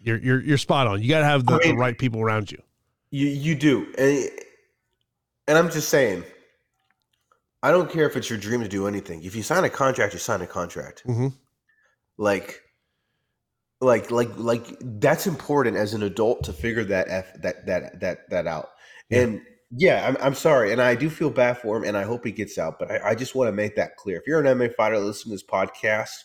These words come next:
Speaker 2: just getting started, I speak to you as someone who's, like, in the, you know, the pro wrestling world. I understand that contracts are a big ass deal.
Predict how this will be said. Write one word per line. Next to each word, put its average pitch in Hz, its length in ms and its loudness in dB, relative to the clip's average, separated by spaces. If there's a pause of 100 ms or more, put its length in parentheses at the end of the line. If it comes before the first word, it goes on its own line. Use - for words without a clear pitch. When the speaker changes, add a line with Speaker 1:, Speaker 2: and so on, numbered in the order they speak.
(340)
Speaker 2:
just - 280 -10
getting 107 260 -4
started, 107 580 -2 (1400)
I 151 180 4
speak - 440 -8
to 160 120 -8
you 156 220 2
as 151 120 -2
someone 147 300 0
who's, 143 200 -2
like, 147 180 0
in 147 120 -2
the, 131 160 0
you 135 120 -2
know, 123 100 -2
the 120 80 -8
pro 147 180 -4
wrestling 135 380 -4
world. 113 220 -8 (440)
I 143 140 2
understand 139 640 0
that 92 260 -4 (640)
contracts 135 600 0
are 107 200 0
a 101 80 -2
big 127 420 -2
ass 110 360 -2
deal. 110 380 -8